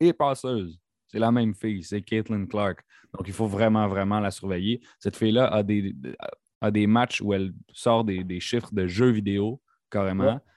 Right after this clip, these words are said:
Speaker 1: Elle sort des chiffres à la Russell Westbrook quand il était M V P en deux mille dix-sept.
Speaker 2: <laughs>
Speaker 1: C'est, c'est ridicule à quel point cette fille-là joue du bon basket. Donc, si vous avez une fille parmi toutes ces filles à regarder, pour moi, c'est Caitlin Clark. Je sais pas si t'es d'accord, David.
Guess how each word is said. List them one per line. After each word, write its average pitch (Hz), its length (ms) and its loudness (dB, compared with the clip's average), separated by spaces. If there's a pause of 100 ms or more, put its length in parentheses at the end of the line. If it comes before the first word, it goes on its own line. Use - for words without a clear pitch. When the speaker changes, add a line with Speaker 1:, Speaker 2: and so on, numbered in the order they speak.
(200)
Speaker 1:
Elle 95 80 -14
sort 113 140 2
des 104 120 0
chiffres 123 240 -4
à 101 60 0
la 95 100 0
Russell 107 360 0
Westbrook 104 480 -2
quand 101 180 -6
il 92 80 -10
était 95 180 -2
M 98 140 0
V 92 120 -4
P 117 140 -2
en 107 80 0
deux 95 120 0
mille 101 160 -2
dix-sept. 110 440 -2
Speaker 2:
<laughs> 120 580 -2
Speaker 1:
C'est, 101 420 -2
c'est 101 200 -4
ridicule 104 520 -2
à 90 120 -6
quel 92 220 -6
point 98 320 -2
cette - 200 -8
fille-là 92 440 -2
joue 92 180 -2
du 87 80 -6
bon 92 180 -2
basket. 92 460 -2
Donc, 90 280 -4 (460)
si - 160 -4
vous 107 100 2
avez 104 240 2
une 139 180 4
fille 131 220 0
parmi 104 500 -4 (840)
toutes 113 140 -4
ces 104 140 -4
filles 107 160 0
à 101 80 2
regarder, 92 380 -2
pour 107 140 -2
moi, 113 120 0
c'est 95 140 -6
Caitlin 92 340 -4
Clark. 101 200 0
Je - 40 -12
sais - 40 -14
pas 123 100 0
si - 80 -12
t'es 104 80 0
d'accord, 95 280 -2
David. 101 240 -6